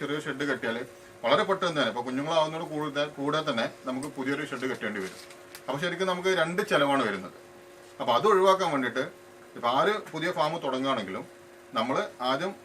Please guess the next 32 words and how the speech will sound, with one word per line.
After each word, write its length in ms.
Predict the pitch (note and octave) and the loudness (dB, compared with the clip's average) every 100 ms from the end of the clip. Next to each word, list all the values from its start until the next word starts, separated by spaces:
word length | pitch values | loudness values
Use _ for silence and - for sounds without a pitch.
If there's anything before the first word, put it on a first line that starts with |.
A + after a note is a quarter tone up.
| - - | -14 -6
ഒരു 80 | C#3+ | -2
യൂണിറ്റാണ് 340 | E3 C#3 D3+ D3 C#3+ | 0 0 0 0 0
പ്ലാൻ 160 | B2+ B2+ | -2 -2
ചെയ്യുന്നത് 200 | B2 A#2 | -4 -6
വെച്ചാൽ 200 | A#2 A2 B2+ B2+ | -4 -4 -2 0
ആ 40 | D#3+ E3+ | 0 0
ഒരു 100 | E3 | 0
യൂണിറ്റിന് 440 | C3+ B2+ A#2 C3+ D#3 - - C3 | 0 -2 -4 -4 -4 -6 -10 -2
ഉള്ള 140 | C3 B2+ | -2 -2
ഇതുപോലെ 240 | B2+ C3 B2+ | -2 -4 -4
കൂടുകൾ 240 | B2+ A#2+ C3 | -6 -6 -6
സെറ്റ് 180 | C3+ B2 | -8 -6
ചെയ്യാനുള്ള 320 | B2+ A#2+ A#2+ - - - - - - C3+ | -4 -2 -2 -4 -8 -20 -20 -20 -12 -4
ഒരു 100 | C3 D#3 - - A2+ | -2 -2 -8 -10 -4
അഡ്വാൻസ് 340 | B2 C3+ D#3 D#3+ | 0 2 2 2
ആയിട്ടുള്ള 260 | D3 D3 D3 - - - C#3+ | 0 0 -2 -2 -16 -10 -4
ചിന്തയിലാണ് 380 | C3+ C#3+ C3+ C#3+ | 0 2 0 0
നമ്മൾ 120 | C#3 E3 - - - | -4 -6 -12 -14 -6
ഷെഡ് 220 | C3+ C3+ A#2+ | -2 -2 -2
ചെയ്യാൻ. 180 | F#2 F2+ - - - - - - - | -4 -6 -14 -18 -20 -20 -20 -20 -4
പിന്നെ 140 | C3+ F3+ | 0 2
ഒരിക്കലും 260 | E3 G3 G#3+ | 2 2 2
നമ്മളൊരു 300 | G3 G3+ G3+ F#3+ | 2 2 2 2
യൂണിറ്റ് 280 | F#3 F#3+ G3+ F#3+ | 2 0 0 0
ചെയ്യാന്ന് 240 | F3+ F3+ F3 | 0 0 0
കരുതിയിട്ട് 260 | E3 D#3 E3 | 0 2 4
ആ 20 | F#3+ | 4
ഒരു 80 | F#3+ | 2
യൂണിറ്റിനുള്ള 480 | F3+ E3 E3 E3+ E3 D#3 C3+ | 2 -2 -2 -2 0 2 0
മാത്രം 320 | C#3 D#3+ D#3+ C#3+ | 0 -2 -2 0
നമ്മൾ 160 | C3+ C#3+ - - | 0 -2 -6 -4
പ്ലാൻ 160 | A2+ | -2